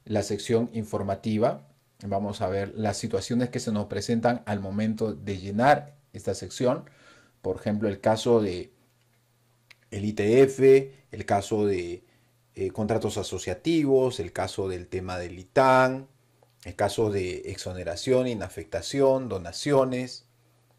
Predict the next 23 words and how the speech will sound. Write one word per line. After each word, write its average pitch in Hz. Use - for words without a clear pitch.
Y 185
también 175
vamos 107
a 135
revisar 147
desde 98
la 90
perspectiva 117
de 95
la 90
versión 113
simplificada 139
y 123
la 131
completa, 131
información 107
complementaria. 87
De 113
hecho, 156
en 101
una 120
versión 135
tenemos 110